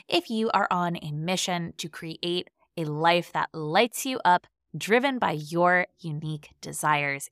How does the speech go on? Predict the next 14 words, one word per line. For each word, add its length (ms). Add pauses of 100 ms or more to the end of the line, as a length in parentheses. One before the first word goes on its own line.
and 460
purpose, 600 (120)
even 520
if 160
it 100
doesn't 380
make 180
sense 340
to 200 (120)
anyone 520 (280)
else. 400 (520)
If 180
you 120
are 220